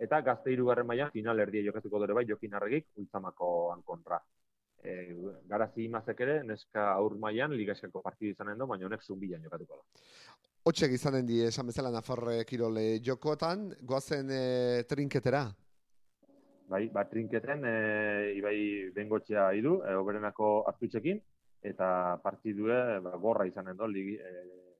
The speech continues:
Speaker 1: ligian partidu guztik irabazita dauden Santa Maria eta Lukinen kontra, ia ze muti baten zaioan.
Speaker 2: Eta federe-, Nafarroako kirol, eh, barkatu, federazioen arteko txapelketa, Nafarroa eta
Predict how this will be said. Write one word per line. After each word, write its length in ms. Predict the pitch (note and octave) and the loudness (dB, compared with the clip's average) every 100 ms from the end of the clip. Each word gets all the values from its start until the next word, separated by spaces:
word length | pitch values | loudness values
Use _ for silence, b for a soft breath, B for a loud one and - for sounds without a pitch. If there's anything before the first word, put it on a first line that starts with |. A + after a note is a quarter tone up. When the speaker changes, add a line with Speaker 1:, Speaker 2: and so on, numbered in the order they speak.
| F#2+ | -14
Speaker 1:
ligian 440 | G2+ G#2+ G#2+ A2+ | -4 -2 0 -2
partidu 300 | G#2 G#2 G#2+ | -4 -6 -6
guztik 220 | G#2 A2 G2+ | -4 -4 0
irabazita 400 | G#2 G2+ G2+ G#2 | 0 0 0 2
dauden 320 | G#2 A2 G#2 | 2 0 -6
Santa 280 | G2+ G2 G2 | -8 -4 -2
Maria 180 | G2+ | -2
eta 120 | G2 F#2+ | 0 -2
Lukinen 380 | F#2+ G2+ G2 | -2 -6 -10
kontra, 360 | F#2 F#2 A#2 D#3 - _ _ _ - | -8 -2 2 0 0 _ _ _ -10
ia 180 | G#2 G2 - | -4 -4 -2
ze 80 | G2+ | -6
muti 180 | F#2+ F#2+ | -4 -4
baten 200 | F2+ F2 | -6 -6
zaioan. 260 | E2+ D#2+ - _ B B B B B B _ D3+ | -6 -6 -10 _ B B B B B B _ 0
Speaker 2:
Eta 180 | D3+ C#3 | 2 4
federe-, 300 | D#3 D3+ D3 | 4 4 4
Nafarroako 400 | C#3+ E3 F3 E3+ | 2 2 2 4
kirol, 320 | E3 D#3+ D3+ | 4 4 4
eh, 560 | A2+ C3 B2+ B2+ B2 A#2+ | 4 4 6 6 6 6
barkatu, 300 | B2+ C3+ D3+ | 4 2 2
federazioen 640 | C3 D3 F3 F3 E3 D#3 C#3+ | 6 6 6 4 2 2 2
arteko 460 | C#3 D#3 D3 C3 | -2 0 2 2
txapelketa, 680 | B2+ C3+ A#2+ D3+ D#3 D3 G#3 | 4 2 4 4 2 2 2
Nafarroa 380 | G#3 D#3 D#3+ F3+ | 2 0 0 0
eta 220 | F3 C#3+ | 0 2